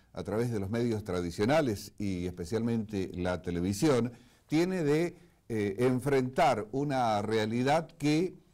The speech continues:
eh, va presentando cotidianamente, día a día, semana a semana, diferentes alternativas que confluyen,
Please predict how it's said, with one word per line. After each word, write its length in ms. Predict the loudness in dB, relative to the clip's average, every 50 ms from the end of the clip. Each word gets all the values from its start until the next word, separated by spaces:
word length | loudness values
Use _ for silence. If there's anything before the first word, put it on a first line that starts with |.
| _ -20 -20 -12
eh, 160 | -8 -6 -4 0
va 180 | 2 0 2
presentando 880 | 0 -2 -2 0 0 0 0 0 2 2 2 2 2 -2 -4 -6 -8 -6
cotidianamente, 1300 | -6 -8 -6 -6 -6 -2 0 2 2 4 4 2 2 0 0 0 0 -2 -2 -4 -6 -6 -4 -4 -4 -2 -2
día 280 | 0 0 0 2 0
a 60 | 0
día, 480 | 0 0 0 0 2 2 2 0 0 -4 -10 -20 _ _
semana 640 | -14 -4 -2 0 2 2 2 2 2 2 2 2 0
a 40 | 0
semana, 680 | 0 0 0 2 4 4 4 4 2 0 -2 -4 -8 -16 -20 _ _ _ -6
diferentes 640 | -4 -2 0 0 0 0 -2 -4 -4 -6 -8 -8 -4 -4
alternativas 880 | -2 -2 -2 -2 -2 -2 0 0 -2 -2 -2 -2 0 2 2 2 2
que 360 | 0 0 0 2 2 0 -2 0
confluyen, 920 | 0 2 2 2 0 0 2 2 4 4 4 2 2 0 0 -2 -8 -12